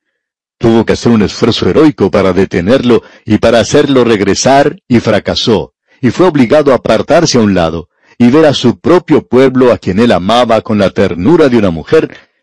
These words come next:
lanzarse sobre el precipicio de unas ruinas tumultuosas. Estas son las declaraciones tremendas en cuanto a este profeta. Usted y yo, amigo oyente, estamos quizá viviendo en una época como esta.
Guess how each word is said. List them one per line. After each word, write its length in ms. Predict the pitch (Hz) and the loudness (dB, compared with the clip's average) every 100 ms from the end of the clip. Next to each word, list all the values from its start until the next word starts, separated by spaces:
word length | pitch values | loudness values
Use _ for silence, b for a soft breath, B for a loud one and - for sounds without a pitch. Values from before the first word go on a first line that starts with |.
| B | B
lanzarse 720 | - 110 101 90 123 139 - 120 | -4 0 0 0 0 0 0 -2
sobre 280 | 117 104 | 0 0
el 80 | 104 | -2
precipicio 760 | - 107 - - 156 175 - 98 | 0 -2 -2 -6 -2 -2 0 0
de 120 | 95 | 2
unas 260 | 120 101 80 | 2 0 0
ruinas 640 | 104 127 123 110 - - | 0 2 2 0 -2 -4
tumultuosas. 920 | 120 110 95 - 107 90 80 73 - _ _ _ _ _ _ _ _ _ _ _ - | -2 0 -2 -2 0 0 -4 -10 -16 _ _ _ _ _ _ _ _ _ _ _ -4
Estas 260 | 127 120 | -2 0
son 80 | 110 | 0
las 140 | 110 | 0
declaraciones 560 | 95 - 92 78 107 95 | 0 -2 -2 0 0 0
tremendas 800 | - 101 85 107 135 95 80 - | -2 -2 0 2 2 0 -2 -2
en 100 | 90 | -2
cuanto 320 | 87 98 117 | 0 -2 0
a 80 | 101 | -2
este 200 | 98 - | 0 -2
profeta. 520 | - - 101 87 - _ _ _ _ _ _ _ _ _ _ _ _ _ _ _ | -4 -2 -2 -4 -8 _ _ _ _ _ _ _ _ _ _ _ _ _ _ _
Usted 240 | 143 - 202 | -6 0 0
y 80 | 143 | 2
yo, 140 | 139 | 2
amigo 180 | 135 104 | 2 0
oyente, 520 | 101 117 101 107 - _ _ | 0 0 2 0 -2 _ _
estamos 360 | - - 180 143 | -2 0 0 -2
quizá 260 | 135 139 | -2 0
viviendo 420 | 139 107 104 131 110 | 0 0 0 0 0
en 60 | |
una 220 | 120 117 | 0 2
época 400 | 104 - 90 110 | 0 -2 -4 -4
como 240 | - 101 104 | -2 0 0
esta. 360 | 85 - 80 | -2 -6 -14